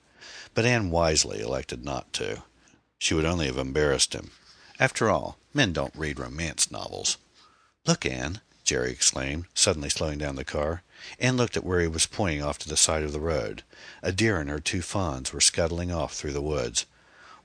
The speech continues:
"Wow, aren't they beautiful?" Anne breathed. They sat and watched as the deer bounded out of sight. "That's the second time I've seen deer since we left.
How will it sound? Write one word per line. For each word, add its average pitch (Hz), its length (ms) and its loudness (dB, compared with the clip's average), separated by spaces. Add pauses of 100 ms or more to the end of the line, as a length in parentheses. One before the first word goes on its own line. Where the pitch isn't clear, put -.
"Wow, 104 300 0
aren't 120 240 -4
they 90 120 0
beautiful?" 113 680 -2 (140)
Anne - 240 -10
breathed. - 500 -8 (560)
They - 80 0
sat 110 280 6
and 101 100 -4
watched 82 400 0
as - 160 0
the 80 100 -6
deer 78 280 0
bounded 71 460 -4
out 73 120 -4
of 78 140 -4
sight. 62 440 0 (560)
"That's - 240 6
the 92 60 2
second 123 360 2
time 117 260 -4
I've 67 140 0
seen 76 240 2
deer 80 260 0
since - 300 4
we 67 80 -6
left. 71 440 -4